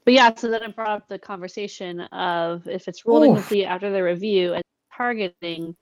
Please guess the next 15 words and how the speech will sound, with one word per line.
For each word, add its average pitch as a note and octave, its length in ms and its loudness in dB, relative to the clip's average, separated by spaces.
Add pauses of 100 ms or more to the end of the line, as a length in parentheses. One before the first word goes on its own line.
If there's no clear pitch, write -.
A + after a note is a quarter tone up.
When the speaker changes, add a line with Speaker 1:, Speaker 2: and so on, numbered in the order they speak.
(440)
Speaker 1:
like F#3+ 360 -2
that, F3+ 480 -2 (560)
like, D#3+ 240 -16 (1080)
it's - 140 -6
just A3 160 -6
a G3+ 80 0
really F#3 380 -2
shitty F3 500 -6 (140)
rule F#3+ 440 2
in E3 100 -6
that E3 180 -6
regard. - 560 -8 (760)
Speaker 2:
Yeah. C3 320 -4 (480)
Speaker 1:
'Cause, F#3+ 180 -6
like, F#3 300 0